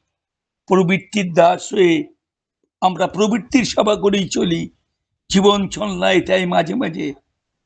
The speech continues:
হোঁচট খাই। চলার পথ আমাদের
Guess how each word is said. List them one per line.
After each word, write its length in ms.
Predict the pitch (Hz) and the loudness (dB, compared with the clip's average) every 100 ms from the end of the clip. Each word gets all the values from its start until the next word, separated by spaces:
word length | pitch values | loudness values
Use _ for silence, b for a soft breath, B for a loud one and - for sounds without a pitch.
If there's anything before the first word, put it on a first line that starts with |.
| - | -2
হোঁচট 340 | 165 185 156 | -2 -2 -8
খাই। 380 | - 139 - 208 - _ _ _ - | -12 -8 -8 -8 -16 _ _ _ -6
চলার 340 | 180 175 170 151 | 0 2 2 0
পথ 220 | 226 208 214 | 0 2 2
আমাদের 460 | 220 220 226 208 | 0 -4 -4 -6